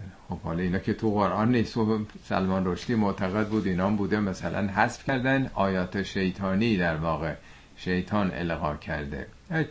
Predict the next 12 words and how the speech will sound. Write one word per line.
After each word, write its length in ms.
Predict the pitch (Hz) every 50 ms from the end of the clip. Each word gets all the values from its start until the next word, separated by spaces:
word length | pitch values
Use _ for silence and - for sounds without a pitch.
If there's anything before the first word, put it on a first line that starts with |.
| - -
چیزایی 460 | - - 104 92 98 95 92 90 85 - - -
بافتن 460 | 92 95 92 - - 95 90 85 82
برای 200 | 80 78 78 80
خودشون. 500 | 80 - - 78 76 - - - 76 - - - - - - - - - - - - - - - - - - - - - - - - - - - - - - - - - - - - - -
خب 240 | - 127 131 120
حالا 320 | - - - 117 127 156 175
میگه: 360 | 175 165 160 147 180 - -
«الکم 560 | 135 131 123 123 123 120 - 143 147 151 160
الذکر 680 | 175 175 151 127 120 131 160 180 170 - 156 147 143 135
و 200 | 131 127 113 113
له 280 | 107 107 107 107 117
الانثی»، 880 | 143 143 135 - 104 151 156 151 123 - - 123 117 113 113 113 113 113